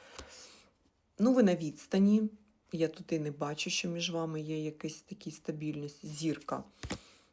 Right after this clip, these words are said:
Ну, так. Ви для цієї людини мрія, вона вами надихається, а, натхнення, ідеал, що ви недосяжна або дуже бажана, а також ви дуже чиста.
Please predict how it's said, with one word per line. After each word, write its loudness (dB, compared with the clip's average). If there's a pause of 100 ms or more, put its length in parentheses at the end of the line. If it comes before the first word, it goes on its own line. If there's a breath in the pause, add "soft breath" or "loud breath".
(120)
Ну, 2
так. -2 (1300)
Ви 6
для 4 (220)
цієї -2
людини -2
мрія, 2
вона -2
вами -4
надихається, 2 (680 loud breath)
а, -4
натхнення, 6
ідеал, 4 (340)
що 6
ви 4
недосяжна 4
або 2
дуже 0
бажана, 6
а -4
також 0
ви -6
дуже -2
чиста. -6